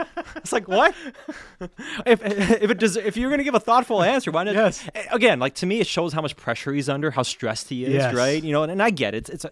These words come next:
Speaker 2: it's one of those things, right? Like, it's, it doesn't come from a place that I think of him wanting to be mean. I don't know. I don't know Lindy Ruff well, but it was a real jerk thing to say.
Speaker 1: <laughs>
Speaker 2: But I mean,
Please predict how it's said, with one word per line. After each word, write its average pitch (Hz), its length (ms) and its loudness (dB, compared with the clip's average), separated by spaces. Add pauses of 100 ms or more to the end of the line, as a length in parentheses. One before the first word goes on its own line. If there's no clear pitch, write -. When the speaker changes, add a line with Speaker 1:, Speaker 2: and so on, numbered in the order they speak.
(260)
Speaker 2:
it's - 100 -18
one 220 80 -4
of 220 60 -6
those 208 140 -2
things, 127 300 -6
right? 120 140 -2
Like, 120 120 -6
it's, 110 180 -10 (480)
it 185 200 -8
doesn't 190 180 2
come 160 180 0
from 143 140 -6
a 113 60 -4
place 123 260 -2
that 113 80 -4
I 107 60 -6
think 110 200 -10
of 101 80 -10
him 107 200 -6
wanting 101 320 -4
to 127 80 -16
be 135 140 -6
mean. 131 240 -4
I 113 80 0
don't 104 100 -4
know. 92 60 -6
I 104 60 -4
don't 117 140 -4
know 98 240 -8
Lindy 104 380 -8
Ruff 98 240 -6
well, 104 280 0
but 98 300 -4 (400)
it 143 60 -10
was 143 260 -6
a - 20 -6
real 190 140 2
jerk 131 320 -2
thing 123 140 -4
to 113 100 -2
say. 120 240 -2 (140)
Speaker 1:
<laughs> - 120 -16
Speaker 2:
But 302 120 8
I - 20 6
mean, 285 160 0